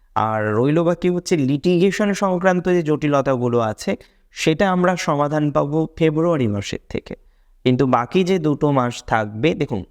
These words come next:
নব্বই দিন মানে কি নব্বই দিনই ভালো যাবে? কোনোদিন হয় সেটা? কিন্তু হ্যাঁ, definitely এটা বলতে পারি আঠারোই তারিখের পর থেকে বেশ কিছু ক্ষেত্রে আমরা পজিটিভিটি পাবো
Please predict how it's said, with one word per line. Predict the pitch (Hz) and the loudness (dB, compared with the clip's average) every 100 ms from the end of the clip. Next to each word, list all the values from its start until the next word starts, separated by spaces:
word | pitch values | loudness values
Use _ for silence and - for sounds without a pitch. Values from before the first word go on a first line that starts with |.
| - | -4
নব্বই | 117 107 107 139 139 | -2 -2 -2 0 2
দিন | 151 | 2
মানে | 151 156 | 2 0
কি | 151 | 0
নব্বই | 147 113 104 117 151 | 0 0 0 0 2
দিনই | 170 170 | 2 0
ভালো | 160 151 | 0 -2
যাবে? | 143 120 98 - _ _ - | 0 -2 -2 -10 _ _ -2
কোনোদিন | 147 156 156 - | 0 2 0 0
হয় | 151 175 | 0 0
সেটা? | - 120 120 - _ _ _ _ | -2 -4 -6 -14 _ _ _ _
কিন্তু | 139 139 | -2 0
হ্যাঁ, | 139 107 | 0 -2
definitely | 95 110 - 160 165 156 160 | 0 -2 0 0 0 2 0
এটা | 143 127 | 2 0
বলতে | 117 107 107 | 0 -2 -4
পারি | 110 107 110 | -4 -4 -4
আঠারোই | - 117 165 165 180 | -4 -2 -2 0 0
তারিখের | 165 147 131 127 | 0 0 0 0
পর | 127 117 - | 0 -2 -2
থেকে | 120 113 117 - - _ 120 | -4 -2 -2 -4 -18 _ 2
বেশ | 147 - | 2 2
কিছু | 180 175 175 | 0 0 0
ক্ষেত্রে | 170 - 143 | 0 -2 -2
আমরা | 135 127 | 2 2
পজিটিভিটি | 123 117 107 110 117 113 117 | 2 0 -2 -2 -2 0 -2
পাবো | 107 107 101 | 0 0 0